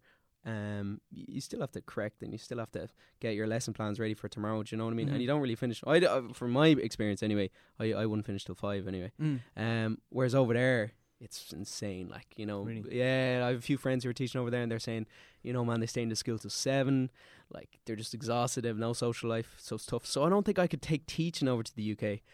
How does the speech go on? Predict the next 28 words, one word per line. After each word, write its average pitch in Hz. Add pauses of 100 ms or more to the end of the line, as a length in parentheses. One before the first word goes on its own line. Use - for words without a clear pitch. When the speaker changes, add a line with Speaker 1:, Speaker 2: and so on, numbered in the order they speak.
(220)
Speaker 1:
But 139
if -
I 151
was 160
to -
move 170
over 175
there, 170
I 127
would, -
like, 127 (540)
you 135
know, 135
that's, -
I 120
think 151
London 143
is 117
where 131
it's -
at 131
for -
the 117
music. 120 (180)
Speaker 2:
Mm-hmm. 127
Speaker 1:
The 110
very 131
innovative 131